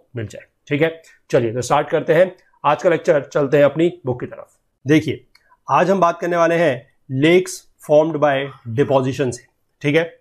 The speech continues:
डिपोजिशन कैसे होगा कि रिवर्स अपने साथ जो सेडिमेंट वगैरह लेके आएगी उसको वो डिपॉजिट करेगी कहीं पर, मतलब in the,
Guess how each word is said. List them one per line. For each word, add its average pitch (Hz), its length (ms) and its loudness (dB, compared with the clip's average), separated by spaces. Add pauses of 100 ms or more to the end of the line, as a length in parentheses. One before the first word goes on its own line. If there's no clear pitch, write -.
(100)
डिपोजिशन 170 420 0
कैसे 170 220 -2
होगा 160 200 0
कि - 800 -6
रिवर्स 156 320 4
अपने 165 180 0
साथ 165 180 0
जो 156 140 -4
सेडिमेंट 147 400 0
वगैरह 156 220 0
लेके 139 300 0
आएगी 147 360 2 (300)
उसको 151 320 0
वो 180 100 6
डिपॉजिट 147 440 2
करेगी 160 320 -2
कहीं 156 200 -2
पर, 170 260 -8 (200)
मतलब 135 220 2
in 143 140 -2
the, 147 180 2